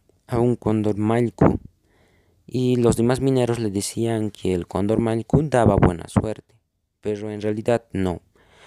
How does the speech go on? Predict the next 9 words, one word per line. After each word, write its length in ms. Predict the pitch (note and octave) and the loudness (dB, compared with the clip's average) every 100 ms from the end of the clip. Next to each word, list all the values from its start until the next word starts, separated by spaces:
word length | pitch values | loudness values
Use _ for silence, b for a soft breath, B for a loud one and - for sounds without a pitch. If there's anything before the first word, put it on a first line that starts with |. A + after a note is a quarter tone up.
| b b | b b
Julián 500 | A#2+ B2+ C#3+ D#3+ E3 | 2 4 2 0 -4
Chuquimia 680 | - - A#2+ A#2+ B2 B2 - | -8 -8 -4 -2 -2 -4 -6
muere 440 | - A2 A#2 A2+ A2+ | -6 0 2 2 0
en 120 | A2 | 0
la 100 | A2 | 0
mina, 340 | C3+ C3 - - _ - | 0 -2 -6 -14 _ -6
en 140 | G#2+ | -4
esos 220 | A2+ B2+ | -2 -4
socavones 1120 | B2 - G#2 - F#2+ F#2 G2+ A#2+ A#2 E2+ - | -6 -6 -6 -4 -4 0 2 2 -2 -12 -18